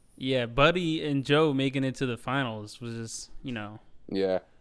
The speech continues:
Speaker 2: I
Speaker 1: was a
Speaker 2: really thought,
Speaker 1: shocker.
Speaker 2: I really thought when Curry got that little hot streak at the end of the first round,
Speaker 1: Yeah.
Speaker 2: I thought, like, "Damn, he's hot. Like, it's over for the, all these other guys." <laughs>
Speaker 1: I did too. I did. For
Speaker 2: But,
Speaker 1: sure.
Speaker 2: but Joe hung in there, man. He had a good final round.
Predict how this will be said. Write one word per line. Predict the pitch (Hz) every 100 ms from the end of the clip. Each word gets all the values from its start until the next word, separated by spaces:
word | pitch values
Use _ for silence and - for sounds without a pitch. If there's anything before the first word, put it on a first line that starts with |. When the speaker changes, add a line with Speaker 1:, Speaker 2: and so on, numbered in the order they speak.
| _ -
Speaker 2:
I | 143
Speaker 1:
was |
a | 185
Speaker 2:
really | 160
thought, | 131 147 135
Speaker 1:
shocker. | 113 -
Speaker 2:
I | 131
really | 170 160
thought | 131 143 131
when | 117 107
Curry | - 135 139
got | 117 123 123
that | 120
little | 113 107
hot | 101 123 123
streak | - - 131 131 127
at | 110
the | 120
end | 113 123
of |
the | 120
first | 117 127 123 -
round, | 123 131 135 139 135 - - _ - _
Speaker 1:
Yeah. | 139 120 107 110 - - -
Speaker 2:
I | - 104
thought, | 110 101
like, | 92 90 90
"Damn, | 98 95 90
he's | 101 104
hot. | 110 110 110
Like, | 85 92
it's | 101 -
over | 98 90 87
for | -
the, | 90 85 80 90 98
all | - 95
these | 95
other | 98 98
guys." | 90 85 85 95 123 - -
<laughs> |
Speaker 1:
I | 131 139
did | 135 127
too. | 127 117 117 120
I | 127
did. | 127 120 113 - _
For | 107
Speaker 2:
But, | 104 110 107 107
Speaker 1:
sure. | 98
Speaker 2:
but | 113 101
Joe | 120 123 160
hung | 139 135 151
in | 156 165
there, | 123
man. | 107 113 113 113 120
He | 135
had | 139
a | 113
good | 92 120 120
final | 127 123 123
round. | 117 120 123 101 98 98